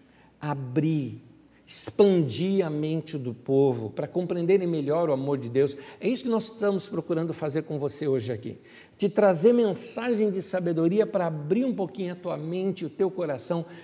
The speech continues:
para você compreender que o amor de Deus é muito maior do que o teu amor. O amor de Deus pelas pessoas é muito maior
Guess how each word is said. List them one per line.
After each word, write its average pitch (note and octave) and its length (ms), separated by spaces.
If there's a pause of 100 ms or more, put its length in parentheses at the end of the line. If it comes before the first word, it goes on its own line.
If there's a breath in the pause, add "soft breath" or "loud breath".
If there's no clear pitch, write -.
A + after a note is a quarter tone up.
para F#3 100
você F3 220
compreender F3+ 600
que F3 100
o - 20
amor E3 240
de E3+ 100
Deus E3+ 260
é F3+ 40
muito E4 400
maior G3 240
do F#3+ 120
que G#3 100
o F3 40
teu G3 280
amor. A2+ 240 (680 loud breath)
O F#3+ 80
amor G3+ 300
de G3+ 100
Deus G3 240
pelas F#3+ 320
pessoas F#3 540
é F3 80
muito C#4 360
maior E3+ 460